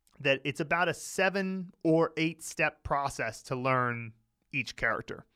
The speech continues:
Now, a seven or eight step process is not clear at the beginning. You have to really think about it, right? But how many times do you have to do a seven or eight step process before you got it? "Okay, I, I got this seven or eight step process."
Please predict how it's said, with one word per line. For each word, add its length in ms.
Now, 420
a 80
seven 320
or 120
eight 140
step 260
process 420
is 140
not 380
clear 260
at 80
the 80
beginning. 440
You 60
have 100
to 120
really 220
think 180
about 240
it, 100
right? 240
But 200
how 160
many 180
times 460
do 120
you 60
have 120
to 80
do 320
a 40
seven 360
or 120
eight 160
step 300
process 560
before 340
you 120
got 260
it? 120
"Okay, 180
I, 140
I 60
got 240
this 120
seven 260
or 100
eight 100
step 220
process." 420